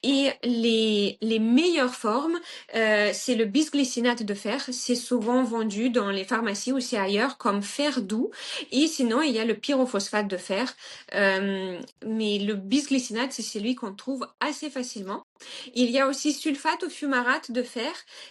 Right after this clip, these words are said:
qui sont efficaces au niveau de leur absorption, mais que j'ai l'impression sont moins bien tolérés, euh, parfois que le bisglycinate. Mais en effet, euh,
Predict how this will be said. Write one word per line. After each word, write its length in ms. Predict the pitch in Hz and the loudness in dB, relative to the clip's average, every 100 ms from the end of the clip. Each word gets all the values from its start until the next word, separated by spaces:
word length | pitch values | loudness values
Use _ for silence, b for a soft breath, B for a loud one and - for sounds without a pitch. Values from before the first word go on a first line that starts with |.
| B | B
qui 160 | - 294 | -2 -2
sont 260 | - 311 - | 0 -6 0
efficaces 580 | 269 330 320 349 330 330 | -2 0 -2 -2 -4 -2
au 60 | |
niveau 260 | 269 262 277 | 0 2 2
de 140 | 240 | 2
leur 400 | 240 220 220 - _ | 2 0 -4 -8 _
absorption, 720 | - 247 - 262 - 247 294 - B B B | -4 -4 -2 -6 -2 0 0 -2 B B B
mais 280 | 233 254 330 | -2 0 0
que 160 | 339 | -2
j'ai 140 | 277 277 | -2 2
l'impression 580 | 269 254 254 262 294 320 | 2 0 -2 -4 -4 -4
sont 200 | - 247 | -4 -2
moins 240 | 233 254 | 2 2
bien 260 | 262 269 254 | 2 0 0
tolérés, 580 | 254 233 214 202 262 - B B - | 0 0 -2 -2 -4 -8 B B -2
euh, 240 | 220 214 | 0 2
parfois 440 | 202 226 220 240 262 | 0 -2 0 0 2
que 100 | 269 | 2
le 100 | 226 | 0
bisglycinate. 760 | 214 202 214 208 208 143 - B B B - | -2 -4 -4 -6 -6 -8 -12 B B B 0
Mais 160 | 254 | 4
en 160 | 269 254 | 4 4
effet, 480 | 247 247 269 320 370 b b b _ - | 4 4 0 0 -6 b b b _ -2
euh, 320 | 220 202 | 2 4